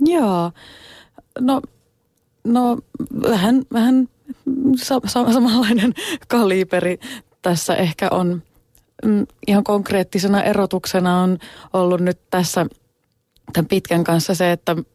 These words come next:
että meillä on ollut tämmönen ammattimainen P R-henkilö, joka on meitä auttanut ja luotsannut ja toiminut,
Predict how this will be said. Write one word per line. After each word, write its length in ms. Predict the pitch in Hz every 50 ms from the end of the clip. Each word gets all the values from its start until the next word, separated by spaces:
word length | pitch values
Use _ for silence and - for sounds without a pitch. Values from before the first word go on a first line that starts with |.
| - - - - - - _
että 220 | - 170 - - 170 175 170 165 - - - - _
meillä 240 | 190 175 170 170 165
on 100 | 165 170
ollut 380 | 170 165 165 170 170 - - - - - - - - - - - - - - -
tämmönen 340 | - 180 175 170 170 175 180 - - -
ammattimainen 760 | - 226 226 220 214 202 - - 214 214 208 214 214 214 214 208
P 100 | - - 262 262 254 233 214
R-henkilö, 520 | 202 180 185 220 214 214 - 190 175 170 165
joka 280 | 165 170 - 185 175
on 120 | 175 175 175
meitä 360 | 175 175 175 170 180 170 170 - _ _ _ -
auttanut 540 | 208 196 190 185 - - 175 170 165 156 -
ja 100 | 165 165
luotsannut 600 | 180 185 180 165 - - 165 160 156 156 - -
ja 140 | 175 170 165 - - - - - -
toiminut, 520 | - 185 180 175 170 170 170 180 - -